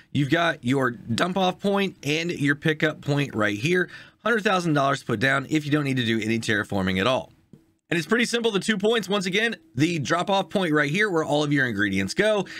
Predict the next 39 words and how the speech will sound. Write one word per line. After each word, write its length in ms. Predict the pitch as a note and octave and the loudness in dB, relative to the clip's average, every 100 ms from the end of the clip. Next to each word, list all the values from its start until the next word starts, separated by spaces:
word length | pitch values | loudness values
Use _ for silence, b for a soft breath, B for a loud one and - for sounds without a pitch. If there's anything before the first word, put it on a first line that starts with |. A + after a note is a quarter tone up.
| B B | B B
and 100 | D#3 | -2
then 100 | F#3+ | 0
your 120 | F#3 | 0
pickup 460 | F3+ F#3+ G3+ F3+ - | -2 -2 0 -2 -2
right 340 | A2+ C3 C3 A#2 - | -2 0 0 -4 -12
here. 400 | - G3 D3+ - _ | -4 0 0 -2 _
Now 60 | E3+ | -2
let's 120 | F#3+ | -2
go 120 | - | 0
ahead 60 | A3 | 0
and 60 | G3 | 2
take 120 | G3+ | 0
a 40 | |
look 160 | F#3+ F#3+ | 0 0
here 220 | - G3 | 0 -2
at 240 | - D#3+ | 2 0
the 80 | D3+ | 2
recipes. 560 | C3+ G3+ - B3+ C#4 - _ _ | 0 0 0 -2 -2 -6 _ _
And 100 | E3 | 0
as 140 | A3 A#3 | 2 0
you 60 | |
can 100 | G3+ | -2
see 160 | - G#3 | -2 0
right 200 | E3+ E3+ | 2 2
off 180 | E3+ - | 0 0
the 80 | |
bat, 240 | D#3 D#3 D3+ | 0 2 2
you 180 | D#3+ C3+ | 0 2
are 220 | D#3+ F#3+ | 2 2
gonna 140 | G3+ | 0
be 100 | F#3+ | 0
able 100 | F#3+ | 0
to 60 | F3+ | 2
make 280 | C3 B2 - | 0 0 2
a 140 | D3+ | 0
ton 400 | D3 - F#3+ G3 | 0 0 0 0
of 240 | F#3+ E3+ | 0 0
different 340 | C#3 D3 D#3 A2+ | 2 0 0 0
types 320 | C3 A2+ - | 0 0 -4